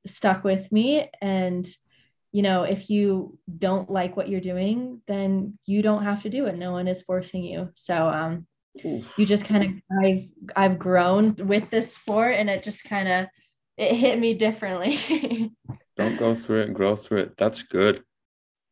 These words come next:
Speaker 1: Yeah.
Speaker 2: I've never heard that one.
Speaker 1: No? I wish I remember who told me that, but, um, I have it written down in my notebook and everything. So
Speaker 2: Damn.
Speaker 1: it definitely hit different. <laughs>
Speaker 2: I'm gonna write that down.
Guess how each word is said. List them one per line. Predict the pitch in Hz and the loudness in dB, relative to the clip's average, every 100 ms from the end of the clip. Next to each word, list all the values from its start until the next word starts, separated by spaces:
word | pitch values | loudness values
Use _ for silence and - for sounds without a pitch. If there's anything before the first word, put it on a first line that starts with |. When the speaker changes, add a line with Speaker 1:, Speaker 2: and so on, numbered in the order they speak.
| _ | _
Speaker 1:
Yeah. | 226 240 370 494 415 202 165 185 190 | -2 2 2 2 4 4 2 0 0
Speaker 2:
I've | 117 | 2
never | 113 95 | 4 4
heard | 101 113 | 4 4
that | 123 | 4
one. | 123 113 - _ _ _ _ _ _ - | 2 0 -8 _ _ _ _ _ _ 0
Speaker 1:
No? | 208 208 247 311 453 480 _ _ - _ - | 4 6 4 2 0 -2 _ _ -20 _ 2
I | 247 | 4
wish | 294 339 | 4 2
I | 370 | 0
remember | 302 247 220 208 | 0 -2 -2 -2
who | 190 175 | -2 -4
told | 185 180 | -8 -8
me | 151 | -8
that, | - - _ - | -8 -8 _ -16
but, | - 185 175 | -4 -2 0
um, | 156 165 175 185 _ | -2 -4 -6 -10 _
I | 202 196 | 2 6
have | 208 196 185 | 8 6 6
it | |
written | 185 180 185 | 6 6 4
down | 185 180 | 4 2
in | 185 | 0
my | 180 | -2
notebook | 170 165 165 170 | -4 -6 -6 -6
and | 170 | -4
everything. | 160 170 180 - 180 | -4 -6 -8 -10 -10
So | - - 170 _ _ _ - - - | -10 -10 -10 _ _ _ -20 -20 -12
Speaker 2:
Damn. | - 98 | -2 2
Speaker 1:
it | 196 | 4
definitely | 190 202 190 185 180 175 _ | 4 2 2 4 2 0 _
hit | - - | -6 -2
different. | 190 - - 156 | -2 -2 -6 0
<laughs> | 247 - 247 208 190 196 - - | 0 2 2 2 0 -2 -6 -4
Speaker 2:
I'm | 113 | 0
gonna | 107 | 2
write | 92 90 | 2 0
that | 92 | 0
down. | 90 98 | 0 0